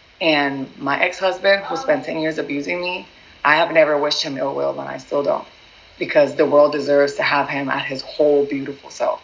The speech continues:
So do my kids, and so does he. I deserve to have a fucking co-parent that's on the same page as me.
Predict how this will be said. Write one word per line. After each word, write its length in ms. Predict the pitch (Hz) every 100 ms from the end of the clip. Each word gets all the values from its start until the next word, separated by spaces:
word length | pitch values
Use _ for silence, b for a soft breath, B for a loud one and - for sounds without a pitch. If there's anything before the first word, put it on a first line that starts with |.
| -
So 240 | - 143
do 80 | 143
my 160 | 135
kids, 460 | 131 - 214 214 - - B B B B
and 140 | 170 131
so 160 | 135
does 160 | 131 131
he. 240 | 131 - - _ - - _ _ _ _ _ _ _ - -
I 160 | 208
deserve 320 | 220 214 202 202
to 60 |
have 160 | 190 175
a 120 | 165
fucking 280 | 180 175 156
co-parent 600 | - 180 180 131 127 131 -
that's 180 | 143 135
on 80 | 139
the 80 | 135
same 220 | 139 127
page 240 | 147 131
as 120 | 120
me. 180 | - -